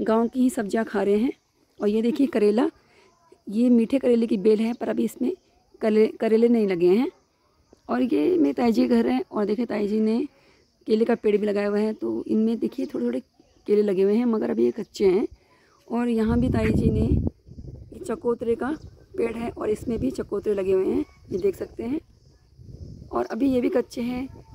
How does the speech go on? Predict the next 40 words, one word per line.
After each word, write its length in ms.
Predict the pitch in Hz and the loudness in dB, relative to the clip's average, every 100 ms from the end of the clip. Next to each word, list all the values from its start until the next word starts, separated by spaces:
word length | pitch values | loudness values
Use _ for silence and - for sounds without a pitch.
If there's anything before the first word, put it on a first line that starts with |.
| - 233 | -12 -6
जब 160 | 277 | -4
ये 60 | 277 | -2
बहुत 240 | 226 254 | -2 -4
बड़े 180 | 254 262 | -2 -2
size 320 | - 226 233 | -2 -4 -4
के 60 | 277 | -4
हो 60 | 226 | -4
जाते 140 | 208 | 0
हैं 80 | 214 | 0
ना 140 | 285 - - - - - - - - - - - | -2 -8 -20 -20 -20 -20 -18 -18 -18 -20 -20 -8
और 160 | 240 233 | -4 -4
पीले 300 | - 254 269 | -2 0 0
होते 220 | 247 233 | 0 -2
हैं, 140 | 247 | -4
तब 160 | 233 240 | -6 -4
ये 100 | 254 | -4
खाने 260 | - 220 | -8 -8
लायक 200 | 220 202 | -4 -4
होते 220 | 202 156 202 | -6 -6 -6
हैं। 140 | 269 - _ - - 214 | -6 -10 _ -20 -12 -8
अभी 180 | 214 | -4
ये 60 | 254 | -6
खाने 220 | - 220 | -4 -4
लायक 200 | 214 202 | -4 -4
नहीं 220 | 190 180 | -2 0
है। 160 | 185 165 - - - - - - - | -2 -6 -12 -20 -20 -20 -20 -20 -4
और 80 | 226 | -2
ये 80 | 247 | 0
जो 120 | 254 | -2
आप 140 | - | 0
पेड़ 160 | 247 226 | 0 2
देख 200 | 226 254 | 2 0
रहे 100 | 269 | -2
हैं, 480 | 285 311 - - - | 0 -2 -6 -18 -14
इसे 220 | 359 302 | -12 -12
धूल 260 | 190 220 | -6 -6
का 100 | 220 | -4
पेड़ 180 | 226 208 | -6 -6
बोलते 320 | 196 185 - | -4 -6 -4
हैं। 100 | 202 | -8